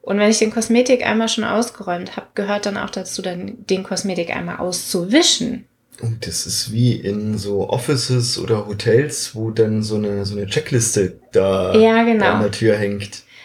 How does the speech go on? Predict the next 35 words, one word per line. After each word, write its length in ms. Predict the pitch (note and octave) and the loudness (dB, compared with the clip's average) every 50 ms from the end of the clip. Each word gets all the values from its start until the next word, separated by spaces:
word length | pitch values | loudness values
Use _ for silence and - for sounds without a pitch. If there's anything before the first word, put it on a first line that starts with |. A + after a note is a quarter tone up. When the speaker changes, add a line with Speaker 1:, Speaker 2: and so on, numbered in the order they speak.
| - - | -10 -2
Speaker 1:
Also 200 | - G#3 G#3+ A#3 | 0 2 4 4
im, 260 | A#3 A#3+ A#3+ A#3 A#3 A#3 - - | 4 4 4 2 2 -2 -4 -2
im 200 | A3 A3+ A#3 - | 0 0 2 0
extremsten 680 | - G#3+ - - - - B3 B3 B3+ B3+ - - A#3+ A#3 | -2 -6 -8 -6 0 2 2 4 2 0 -2 -4 -8 -8
Fall 340 | - - G#3+ G#3+ A3 A3 | -4 -4 -2 -2 -2 -2
kann 200 | A3 - G#3+ G#3 | -4 -6 -8 -8
es 140 | G#3 G#3 - | -6 -6 -6
natürlich 460 | G#3 G3 G3 - - G3 F#3+ F3+ - | -6 -6 -8 -6 -8 -8 -8 -8 -8
zu 120 | - - G#3 | -8 -8 -8
einer 240 | - - F3+ F3+ F3 | -8 -8 -8 -8 -6
Checkliste 580 | - - F#3+ - F#3+ F3+ F3 - - - - F#3+ | -6 -6 -6 -8 -10 -12 -12 -12 -10 -8 -4 -2
ausarten. 800 | G#3 B3 C#4 - - - A#3 B3 B3+ B3+ - D4 D4+ E4 F4 - - - - - - _ - | -2 -2 -2 -4 -4 -4 -4 -4 -4 -6 -8 -8 -8 -8 -10 -14 -18 -20 -20 -20 -20 _ -4
Wichtig 460 | G3+ G#3+ A#3 - - B3+ B3 A#3+ - | 0 0 2 2 2 2 0 0 0
für 120 | - - G#3 | -4 -4 -2
die 160 | A3 G#3 G3+ | -2 -2 0
Definition 560 | - G#3 G3+ - G3+ G3 G3 G3 - G3 F#3 | -2 -2 -2 -2 -4 -4 -4 -6 -6 -6 -8
of 160 | F3+ F3+ F#3 | -10 -12 -10
Done 480 | - - F#3 G3 A#3 C4+ C4+ C4 C#4 D4 | -6 -4 -2 0 0 0 0 -2 -4 -4
ist, 160 | D4 D4 - | -6 -6 -6
sie 60 | G3+ G#3+ | -4 -4
ist 180 | G#3 - - | -4 -4 -2
allgemeingültig 1080 | G#3 G3 G3+ G3+ G3+ G3+ F#3+ F#3+ F#3+ A3 A#3+ C4 B3 B3 A#3+ A#3 A#3 A#3+ A#3+ A#3 A#3 - | 0 0 0 0 0 -2 0 2 4 4 4 4 4 2 2 2 2 0 0 0 -2 -6
für 160 | - - G#3 | -6 -6 -4
egal 420 | - G3+ G3 G3+ G3+ G3+ G#3 G3+ G3 | -4 -4 -4 -2 -2 -2 -2 -2 -2
welche 260 | G3 G3 - - - | -4 -4 -4 -4 -2
Art 260 | - F3+ G3+ G#3 - | -2 0 -2 -2 -4
von 460 | - - - G3 F#3+ F#3+ G3 G3 G3 - _ _ - | -6 -8 -6 -6 -6 -6 -6 -8 -10 -14 _ _ -2
Job 300 | - G3+ G#3+ A3+ - - | 2 4 4 4 2 -2
Speaker 2:
Mhm. 60 | - - _ _ - - - - _ _ _ _ - | -12 -18 _ _ -20 -20 -20 -20 _ _ _ _ -2
Speaker 1:
in 160 | - A3 A3 | 2 2 4
diesem 220 | A3 A3+ A3 A3 G#3+ | 4 4 2 2 0
Projekt 400 | - - - G#3 G3+ G#3 G3+ - | -2 -4 -4 -2 -2 -4 -4 -6
gemacht 500 | F#3 F#3 F#3 F#3+ G3+ - - - - - | -6 -2 0 0 0 -2 -4 -10 -10 -8
wird. 320 | D#3 D3 C#3 - - - - | -8 -8 -6 -8 -10 -8 -4
Also 340 | F3 F3 F3 F3 G3+ F#3+ | -4 -2 -2 -2 -2 -4